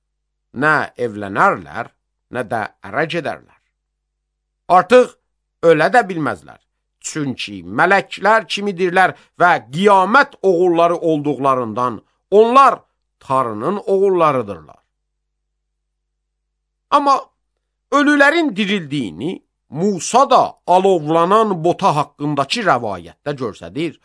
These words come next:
O zaman ki, Rəbbi İbrahimin tarısı, İshağın tarısı və Yaqubun tarısı çağırır. Tarı ölülərin tarısı yox,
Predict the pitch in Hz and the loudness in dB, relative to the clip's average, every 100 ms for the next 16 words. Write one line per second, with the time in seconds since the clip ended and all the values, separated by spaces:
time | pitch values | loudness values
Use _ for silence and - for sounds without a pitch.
0 | _ - 208 190 185 180 - 135 - _ | _ 2 2 2 2 0 -2 -8 -12 _
1 | _ 113 123 - 202 247 - _ _ 180 | _ -4 -4 -4 -2 -2 -4 _ _ -12
2 | 151 113 135 175 165 107 117 180 233 165 | -12 -6 2 4 4 0 -4 -4 -4 -2
3 | 208 202 - 127 - - _ 214 190 - | -2 -2 -6 -12 -12 -20 _ -4 -4 -6
4 | 131 180 202 262 160 170 156 - 107 87 | 0 4 4 2 0 0 0 -4 -12 -12
5 | _ _ 107 107 87 _ 107 117 87 - | _ _ -8 -6 -8 _ -4 -2 -2 -8
6 | 107 104 156 190 214 202 - 160 147 104 | -16 -10 -10 -2 -2 -2 -6 -8 -8 -8
7 | - _ _ _ _ _ _ _ _ _ | -14 _ _ _ _ _ _ _ _ _
8 | 156 147 160 147 - _ _ 165 165 139 | 0 2 2 0 -2 _ _ -2 0 -2
9 | 113 104 131 143 - 135 107 - 90 143 | -4 -6 -6 -6 -4 -4 -4 -14 -6 -4